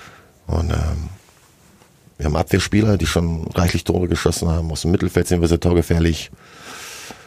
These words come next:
Auf den Außenbahnen sind wir sehr schnell besetzt. Und, äh,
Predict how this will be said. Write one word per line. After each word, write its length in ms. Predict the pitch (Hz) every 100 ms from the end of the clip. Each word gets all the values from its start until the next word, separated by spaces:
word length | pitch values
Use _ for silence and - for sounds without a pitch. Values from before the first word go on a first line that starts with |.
| -
Auf 80 | -
den 140 | 87
Außenbahnen 560 | 85 98 98 90 95 92
sind 120 | 85
wir 380 | 92 90 92 82
sehr 160 | 80 87
schnell 240 | - 98
besetzt. 560 | 98 92 95 - - - - _ _ _ - -
Und, 240 | 85 82
äh, 260 | 85 80